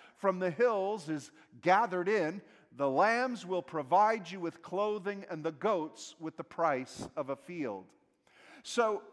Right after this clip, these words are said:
what happens in a flock is there are basically two type of animals, lambs or sheep and goats. They're unique and distinct. It's, it's interesting because in the West, we favor lambs. We eat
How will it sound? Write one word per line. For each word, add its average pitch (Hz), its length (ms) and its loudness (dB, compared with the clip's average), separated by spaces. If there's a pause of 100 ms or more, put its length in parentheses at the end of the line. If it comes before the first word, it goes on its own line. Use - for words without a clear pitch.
(140)
what 247 260 2
happens 262 640 -2
in 208 160 -6
a 180 80 -2
flock 180 600 0
is 160 140 -8
there 180 240 -4
are 160 60 -2
basically 156 800 -8 (160)
two 214 440 -14
type 175 380 -6
of 156 100 -12
animals, 175 640 -8 (260)
lambs 139 680 -6
or 117 160 -10
sheep 175 420 -8 (540)
and 160 180 -8
goats. - 720 -8 (640)
They're 143 200 -4
unique 135 400 -4
and 139 80 -12
distinct. 131 500 -10 (380)
It's, - 260 -8
it's 240 160 -4
interesting 302 460 -6
because 190 280 -4
in 190 120 -6
the 175 60 0
West, 170 640 -2
we 202 100 -10
favor 143 460 -4
lambs. 123 800 -4 (720)
We 104 440 -12
eat 117 200 -10